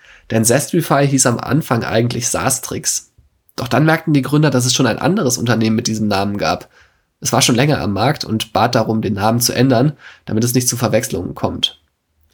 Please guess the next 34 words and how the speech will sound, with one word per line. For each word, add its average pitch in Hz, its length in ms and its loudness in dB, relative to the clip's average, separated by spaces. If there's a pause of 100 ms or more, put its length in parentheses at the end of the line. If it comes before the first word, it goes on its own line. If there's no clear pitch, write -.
(680)
Tja, 120 320 0
und 113 340 -2
naja, 127 400 0
Sven 104 240 -2
Lackinger 135 340 2
und 92 100 -4
Maximilian 120 520 2
Messing, 123 280 4
die 117 100 0
waren 110 140 0
damals 123 300 2
erst - 200 -8
wenige 123 260 2
Monate 113 420 2
mit, - 360 -2
äh, 113 180 -2
ihrem 123 280 2
Startup 110 320 -2
am 110 140 -2
Markt 117 360 0 (380)
und 131 100 -8
deswegen 120 280 2
änderten 110 380 2
sie 113 120 -2
den 95 140 -2
Namen 92 280 -4
Sastrify. - 720 -4 (380)
Im 120 160 0
Rückblick 117 320 0
sind 123 160 0
sie 123 80 2
darüber 110 260 2
ganz - 240 -6
glücklich 143 460 0